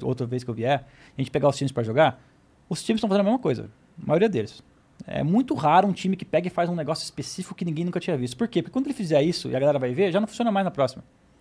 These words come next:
Então não é a coisa, a raridade que faz um time ganhar um campeonato. Ela pode ganhar um round importante, uma ideia legal, mas, tipo, não vai ser, "Nossa, o cara foi campeão o ano inteiro porque ele descobriu aquilo." Não é isso. Então os times que ganham mais são os times que têm os fundamentos melhores.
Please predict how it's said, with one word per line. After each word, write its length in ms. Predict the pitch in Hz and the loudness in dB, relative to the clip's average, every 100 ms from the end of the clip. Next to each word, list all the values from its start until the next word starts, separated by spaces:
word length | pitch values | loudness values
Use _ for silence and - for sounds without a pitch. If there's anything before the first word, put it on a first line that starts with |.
| _ _ - _ | _ _ -20 _
Então 200 | - 160 | 0 4
não 180 | 190 190 | 6 8
é 100 | 202 254 | 8 8
a 60 | |
coisa, 400 | - 196 190 156 | 8 8 10 8
a 220 | 123 110 | 6 4
raridade 580 | 123 156 139 139 143 143 | 4 4 4 4 4 4
que 60 | - | -2
faz 100 | 127 | -2
um 40 | |
time 180 | 123 123 | -2 -2
ganhar 100 | 120 | -2
um 40 | 113 | -2
campeonato. 360 | 117 117 110 | -4 -4 -4
Ela 80 | 117 | -2
pode 160 | 139 143 | 0 2
ganhar 140 | 165 | 2
um 80 | 285 | 6
round 240 | 233 226 | 8 6
importante, 560 | 208 226 185 185 180 - | 6 4 6 4 2 -8
uma 120 | - 127 | -6 -4
ideia 240 | 120 131 | 0 2
legal, 520 | 131 127 131 135 131 - - - - | 2 2 2 2 0 -12 -20 -20 -6
mas, 200 | 123 131 | -4 -2
tipo, 180 | - 139 | -4 -2
não 120 | 175 | 2
vai 160 | 220 208 | 2 2
ser, 260 | - 127 | 0 -2
"Nossa, 320 | 107 131 139 | 0 0 0
o 40 | - | -2
cara 140 | 120 | -4
foi 100 | 123 | -2
campeão 260 | 131 127 135 | -4 0 0
o 20 | |
ano 80 | 151 | 0
inteiro 220 | 165 139 | 0 -2
porque 140 | 139 - | -2 -8
ele 60 | |
descobriu 320 | 147 - 127 143 | -8 -8 -2 -2
aquilo." 280 | - 113 | -2 -4
Não 160 | 117 131 | -2 0
é 140 | 180 | 2
isso. 240 | 135 - - - - - - - | 0 -4 -14 -20 -20 -20 -20 -2
Então 240 | 135 175 | 2 4
os 120 | 185 | 2
times 200 | - 214 | 2 0
que 80 | 214 | 2
ganham 220 | 180 185 | 4 4
mais 300 | 143 156 208 | 4 4 2
são 140 | - 190 | 0 -2
os 80 | 160 | -2
times 200 | 190 196 | -4 -4
que 80 | |
têm 140 | - 190 | -4 -4
os 100 | - | -2
fundamentos 460 | 202 254 185 208 | -2 2 2 0
melhores. 440 | 156 139 107 98 | 0 0 -2 -4